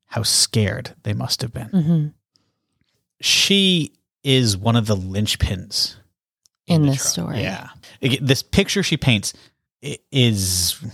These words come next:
Speaker 1: radical.
Speaker 2: Mm-hmm.
Speaker 1: Uh, she's, again, just, just giving them all the information they want. They keep pressing, and that's another thing they do, is they keep pressing her for information. They keep, "Oh, this, oh, that, oh, get, tell us more. Oh, you did, you met the devil."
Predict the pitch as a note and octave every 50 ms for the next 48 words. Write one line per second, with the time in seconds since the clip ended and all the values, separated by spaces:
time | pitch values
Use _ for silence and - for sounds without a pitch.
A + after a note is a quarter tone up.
0 | - - - - - - - - - - A#2 G2+ G2 G2+ G#2+ A2 C3 - - D3+
1 | E3 E3 E3+ - _ _ _ _ _ _ _ - - - - - F#3+ E3+ F#3 F3+
2 | F3+ A2 G#2+ G2+ G2+ G2 F#2+ F2 - - - - - - - _ _ _ _ _
3 | _ _ _ _ _ _ _ _ - B2 - - - C#3+ C3 B2 C3+ A#2+ C#3+ C3
4 | A2 F#2+ G2+ F#2 - A2+ G2 F#2 F#2+ F#2+ F#2 - B2 G#2+ B2 B2 A#2 A2+ A#2 A#2
5 | A#2 A#2+ A2+ - - _ _ - G#2+ F#2 G2 F#2+ G#2 F#2+ F2+ F2 - - G#2 F2+
6 | - - - - - - - F2+ G2 - - - _ _ _ _ _ _ A#2 A2+
7 | C#3 F3 F#3+ - - A#2 A2+ - - - - D#3+ D3+ - - B2+ A#2+ C3 B2+ C#3
8 | C3+ - C3 B2 A#2+ A#2 - A#2 G2 F2 E2+ D#2+ F#2 F#2 - A#2+ A2 - D#3 -
9 | - - - A2+ A2 - - A2+ F#2+ F#2+ F#2+ - - G2+ F#2 F2+ F2 G2 F#2 F#2+
10 | F#2+ - - F#2+ - - - - - - - - D3+ D3 A#2+ C#3 A#2 - - -
11 | C3 A#2 C3+ - - - - D3 B2 G#2+ C#3 D#3 - - - - C#3 C#3 C3 A#2
12 | - C3 A#2+ G2 G2+ A#2 B2+ A#2+ B2 B2+ G#2+ C3 - - G#2+ A#2+ B2+ B2 A2+ B2
13 | G#2+ G2+ A#2 G#2+ F#2+ E2+